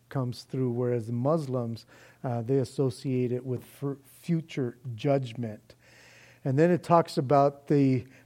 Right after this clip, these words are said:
Mithkad gate, also known as the muster gate, and also known as the inspection gate, which is located on the northeast corner of the city, way up on top there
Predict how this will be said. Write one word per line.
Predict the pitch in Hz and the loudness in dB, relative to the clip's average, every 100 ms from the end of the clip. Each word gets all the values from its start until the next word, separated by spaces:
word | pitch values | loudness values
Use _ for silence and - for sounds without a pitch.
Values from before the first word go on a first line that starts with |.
| - | -2
Mithkad | 139 156 185 - - - _ _ _ - 160 123 123 123 98 _ - 131 110 | 4 6 4 0 -20 -20 _ _ _ -4 2 4 2 -2 -12 _ -12 -10 -2
gate, | 143 131 143 - - - | 0 2 0 -8 -18 -6
also | 156 151 - | -4 -2 -2
known | 151 143 147 151 165 | -2 0 0 -2 -4
as | 143 135 | -4 -4
the | 135 | -2
muster | 139 135 151 - - 131 | -2 0 -2 -4 -6 -4
gate, | 113 123 160 - - - - - | -2 -4 -4 -10 -20 -20 -20 -8
and | 123 123 | -6 -4
also | 135 131 156 | -4 -2 -2
known | 139 131 135 135 | 0 0 0 2
as | 131 117 | 0 0
the | 131 | 0
inspection | 135 - 214 196 - 170 143 | 0 2 4 4 4 0 2
gate, | 123 131 165 - - - - - | 6 6 4 -2 -20 -20 -20 -2
which | 143 139 | -2 2
is | 143 117 | 0 4
located | 147 175 180 160 156 151 | 6 6 6 6 6 4
on | 151 139 | 4 2
the | 131 | 0
northeast | 131 147 185 208 208 - - 180 180 180 - _ _ | 2 4 4 4 0 -6 -6 0 2 2 -4 _ _
corner | - - 175 156 123 117 - - - | -10 0 2 2 0 -2 -8 -20 -8
of | - 135 | -2 0
the | 135 | 0
city, | - - 160 139 | -2 0 0 2
way | 120 117 160 175 | 0 2 4 4
up | 170 170 | 4 2
on | 156 139 | -2 -2
top | - 147 147 - | -4 -2 -2 -4
there | 139 127 | -4 -4